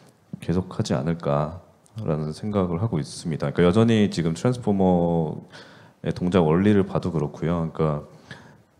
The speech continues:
어, 논리적으로 생각할 수 있게 만들어진 녀석은 아니기 때문에 사실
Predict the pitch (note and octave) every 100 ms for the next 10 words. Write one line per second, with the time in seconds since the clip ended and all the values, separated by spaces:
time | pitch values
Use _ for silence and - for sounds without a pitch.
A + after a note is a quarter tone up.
0 | _ - E2 D#2 D2 C#2+ F2 G#2+ B2 B2
1 | A2+ G2+ G2+ B2 A2+ G#2+ - C3+ B2+ F2+
2 | E2 E2 C#2+ D2 F#2+ F#2+ F2 E2+ E2+ E2
3 | E2 F2 E2 - D2+ F#2 G#2+ G2 - D2+
4 | C#2+ C#2+ D2+ D2 D2 - - - - -
5 | E2+